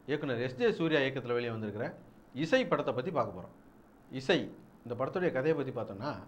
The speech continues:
ஒரு மிகப்பெரிய music director, அவர்கிட்ட வேலை பார்த்த ஒரு assistant இவரோட பெரிய music director ஆயிடுறாரு.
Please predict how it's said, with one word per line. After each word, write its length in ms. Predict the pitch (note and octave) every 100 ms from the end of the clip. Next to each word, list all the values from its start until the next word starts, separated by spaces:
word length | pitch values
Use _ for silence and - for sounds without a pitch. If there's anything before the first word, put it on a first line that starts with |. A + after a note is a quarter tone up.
| - - - - -
ஒரு 180 | C3+ C3
மிகப்பெரிய 440 | C3 F#3 G3 A#3
music 280 | E3+ F3 D#3+
director, 420 | C3 G#2+ A2+ F3+ - - - - -
அவர்கிட்ட 380 | D#3 E3+ F3+ G#3
வேலை 200 | E3+ F3
பார்த்த 240 | D#3 D#3
ஒரு 120 | C3
assistant 600 | B2 B2 F#3 D3+ E3+ A2 A2+ - - -
இவரோட 440 | D3+ A#3 A3 G#3+
பெரிய 200 | F3 F3
music 240 | D#3 D3+ C#3
director 300 | B2+ A2 A2
ஆயிடுறாரு. 380 | F#2+ F#2 B2+